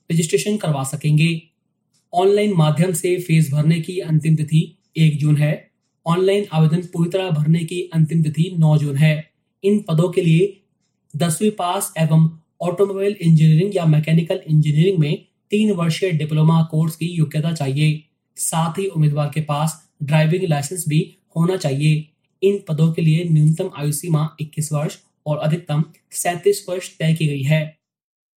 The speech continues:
छत्तीसगढ़ विधानसभा सचिवालय में भी रिपोर्टर की आठ वैकेंसी निकली हैं। इच्छुक उम्मीदवार तीस मई तक सीजी विधानसभा डॉट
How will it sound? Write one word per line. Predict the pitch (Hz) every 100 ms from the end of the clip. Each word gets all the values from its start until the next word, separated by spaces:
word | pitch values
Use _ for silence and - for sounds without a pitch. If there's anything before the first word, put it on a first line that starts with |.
| _ _ _ _ _ _ _ _ _ -
छत्तीसगढ़ | - 165 226 - 226
विधानसभा | 185 160 165 185 170
सचिवालय | 175 160 160 151 147 147
में | 147
भी | 151
रिपोर्टर | 175 156 147 160
की | 160 175 -
आठ | 156 160
वैकेंसी | 151 143 151 147 160 160 _ _ 156
निकली | 151 156 147
हैं। | 156 214 - _ _ -
इच्छुक | 165 - 214 -
उम्मीदवार | 170 170 160 165 165
तीस | 156 143
मई | 156 160
तक | 160 165 - _ _
सीजी | - - 214 - 214
विधानसभा | 165 160 160 165 160 165
डॉट | 156 160